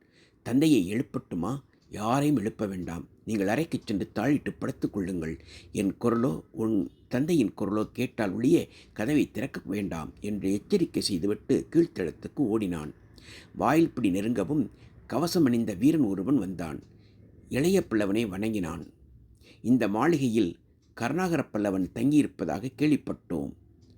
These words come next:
என்றான். "யார் நீங்கள்?" என்று கேட்டான் இளைய பல்லவன். "கருணாகர பல்லவனின் நண்பர் ஒருவர் அனுப்பினார்." "யார் அந்த நண்பர்?" "அதை கருணாகர பல்லவனிடம் மட்டும்தான் சொல்ல முடியும்."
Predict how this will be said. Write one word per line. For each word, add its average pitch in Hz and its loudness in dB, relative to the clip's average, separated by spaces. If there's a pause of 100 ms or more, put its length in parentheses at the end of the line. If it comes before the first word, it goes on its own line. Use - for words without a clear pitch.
(300)
என்றான். 87 0 (2000)
"யார் 160 2
நீங்கள்?" 117 2 (400)
என்று 95 -2
கேட்டான் 113 -2
இளைய 107 0
பல்லவன். 80 -8 (680)
"கருணாகர 143 2
பல்லவனின் 104 -2 (140)
நண்பர் 139 4
ஒருவர் 101 -2
அனுப்பினார்." 92 -6 (500)
"யார் 131 2
அந்த 123 2
நண்பர்?" 104 -2 (840)
"அதை 104 2 (140)
கருணாகர 147 -2
பல்லவனிடம் 110 -2
மட்டும்தான் 113 -2
சொல்ல 98 -4
முடியும்." 78 -6